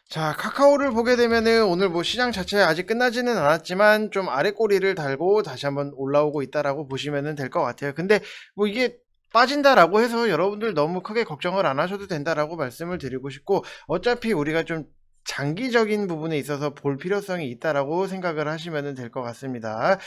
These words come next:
자, 그리고 어제 좀 큰 폭으로 올라왔었는데 자, 어제 큰 폭으로 올라온 거를 보면은 최근에 이 수급 자체가 너무나도 좋았다라고 생각을 하시면은 될 것 같아요.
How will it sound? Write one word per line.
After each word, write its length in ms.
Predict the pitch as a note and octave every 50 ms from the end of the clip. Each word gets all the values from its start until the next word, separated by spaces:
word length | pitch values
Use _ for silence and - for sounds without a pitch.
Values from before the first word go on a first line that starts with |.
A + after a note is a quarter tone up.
| - - - - - -
자, 200 | - - D#3+ D#3
그리고 340 | D#3 A3 B3+ A#3+ C4 G#3+ E3
어제 200 | E3+ F3 G#3 G#3
좀 200 | G#3 A#3 A3+ A3+
큰 220 | - - C4+ C4
폭으로 400 | C4 C4+ C#4+ B3+ C4+ B3+ B3+ G#3
올라왔었는데 1080 | D3+ D3+ F3 G3 F#3 D3+ B2+ B2+ B2 - G3 F#3+ E3+ D3+ D3+ D#3+ G3 F#3+ D3+ A#2+ G#2 F#2 _ _ _ _ _ _ _ _ _ _ _ _ _ _ _ _ _ _ - -
자, 200 | - C#3 C3 A2+
어제 280 | A2 C3+ E3+ E3+ A#3+ A3+
큰 200 | - B3+ C4 A3+
폭으로 360 | B3 C4+ A#3+ B3+ A#3 G#3 D3+
올라온 360 | C#3 D3+ F3+ A#3 B3+ B3+ B3
거를 240 | A#3 A#3 G#3+ A3 G3
보면은 480 | F3 F3 F3 F3 F3 F3 F#3 F#3+ F3
최근에 600 | F3 - A3+ A#3+ A3+ B3 G3 D#3+ D#3+ D#3 C3+ A2 - - - - - - -
이 100 | - D3
수급 380 | D3+ - G#3+ C4 A3+ C#4 A#3+ -
자체가 460 | - - - - - A3 G#3+ A3+ F#3
너무나도 640 | C#3 C3+ D3+ F3+ G#3 A#3+ A#3+ A3+ G#3+ G3+ F#3+ G#3 G3
좋았다라고 600 | G3+ C#3+ C#3 C#3+ C#3+ - D#3+ D#3 C#3+ C3+ C3 D3
생각을 380 | D3+ E3+ E3 D#3+ D#3 D3 D3+
하시면은 460 | D#3 F3 F3+ F#3 G3+ F#3+ E3 D#3+ E3 D#3+
될 160 | C#3 C3 B2+
것 140 | - C#3+ B2
같아요. 380 | A#2+ A#2+ - C3 B2+ B2 A2+